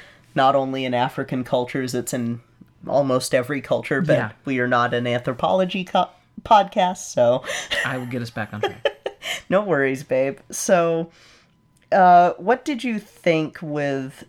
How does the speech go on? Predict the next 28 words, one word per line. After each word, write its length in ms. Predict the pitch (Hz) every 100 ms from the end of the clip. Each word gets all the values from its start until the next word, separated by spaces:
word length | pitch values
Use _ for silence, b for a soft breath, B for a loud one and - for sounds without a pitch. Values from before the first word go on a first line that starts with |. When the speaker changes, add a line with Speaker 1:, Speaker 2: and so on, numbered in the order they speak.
| -
Speaker 1:
the 380 | 151 151 139
one 340 | 139 147 147 151
documentary 1000 | 143 135 - 135 127 120 120 113 113 110
that 240 | 110 73
we 160 | 120 120
watched, 840 | 113 - - - - - 190 180
the 340 | - - 98 -
twenty-four 480 | - 165 151 - 135
minute 280 | 127 117 -
one 200 | 131 120
with 160 | 117
the 40 | -
two 420 | - 135 123 113
elders? 720 | - 120 120 76 85 - - B B B B B B B _ _ _
Speaker 2:
I 220 | - 160 190
was 380 | 185 190 139 - _
interesting. 760 | 196 208 151 120 - 120 104
I 120 | - 127
thought 560 | - 151 143 - - - _ _ -
the 160 | 139
discussion 580 | 131 120 - - - 127
about 480 | 117 123 120 120 - -
the, 500 | 117 113 110 110 113 _ _ _ _ _ _ _ _
the 140 | 143 -
origins 580 | 143 135 127 131 123
of 180 | 117 117
the 80 | 113
cloth 640 | - - 120 113 131 170